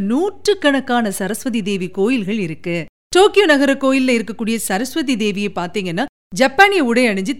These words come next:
தாமரைப்பூ மேல இருப்பாங்க. அது மட்டும் கிடையாது, அவங்களுக்கு நான்கு கரங்கள் இருக்கு, கையில ஒரு இசைக்கருவியும் வச்சிட்டு இருக்காங்க. எனோஷிமா தீவில் இருக்கக்கூடிய கோயில்களை பற்றிய நூல்ல அனவதப்தம் அப்படிங்கிற ஏரியில் உள்ள டிராகன் அரசனின்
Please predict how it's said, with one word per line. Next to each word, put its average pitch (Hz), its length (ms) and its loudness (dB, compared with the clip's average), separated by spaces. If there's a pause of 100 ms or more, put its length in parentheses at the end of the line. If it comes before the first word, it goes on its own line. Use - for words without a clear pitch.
தாமரைப்பூ 359 560 2 (100)
மேல 214 240 0
இருப்பாங்க. 180 420 -4 (120)
அது 269 160 2
மட்டும் 370 240 2
கிடையாது, 262 380 4
அவங்களுக்கு 247 420 0
நான்கு 320 360 2
கரங்கள் 269 400 2
இருக்கு, 247 240 -2 (300)
கையில 339 320 4
ஒரு 277 200 0
இசைக்கருவியும் 285 560 0
வச்சிட்டு 190 300 -4
இருக்காங்க. 170 400 -4 (340)
எனோஷிமா 349 540 2
தீவில் 247 280 0
இருக்கக்கூடிய 214 460 -4 (140)
கோயில்களை 330 500 0
பற்றிய 233 320 -4 (120)
நூல்ல 196 360 -2 (340)
அனவதப்தம் 294 760 0
அப்படிங்கிற 196 320 -2 (180)
ஏரியில் 339 320 2
உள்ள 233 120 2 (140)
டிராகன் 302 480 0 (120)
அரசனின் 208 440 -4